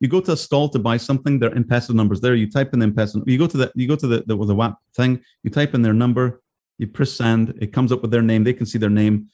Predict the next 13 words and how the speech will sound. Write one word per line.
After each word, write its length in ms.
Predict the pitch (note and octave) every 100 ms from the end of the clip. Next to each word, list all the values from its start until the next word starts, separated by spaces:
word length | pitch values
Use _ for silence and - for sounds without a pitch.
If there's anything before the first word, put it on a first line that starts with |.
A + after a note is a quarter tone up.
| _
you 60 | G#2
type 240 | G#2 A#2+
in 60 | A#2
the 80 | G#2
amount, 360 | G2+ G#2+ G#2+ -
you 80 | G2+
press 260 | - A2
send, 240 | - G#2+ G2+
their 100 | A#2
phone 260 | A2+ G#2+
goes 160 | G2 F2+
bzz, 180 | A#2+
and 80 | A#2